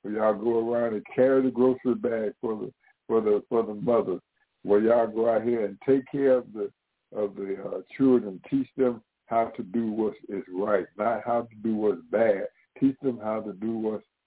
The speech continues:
right, what's holy, what's acceptable before God. I'm asking us as the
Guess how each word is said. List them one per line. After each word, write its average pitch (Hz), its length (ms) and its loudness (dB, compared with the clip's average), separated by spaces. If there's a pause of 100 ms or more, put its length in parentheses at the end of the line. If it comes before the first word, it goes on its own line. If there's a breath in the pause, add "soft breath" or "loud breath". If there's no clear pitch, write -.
right, 95 480 0
what's 98 300 -2
holy, 107 360 2
what's 87 260 -8
acceptable 92 760 -6
before 98 280 0
God. 95 300 -4 (540 loud breath)
I'm 147 180 4
asking 131 340 0
us 123 180 4
as 117 220 -4
the 95 80 -20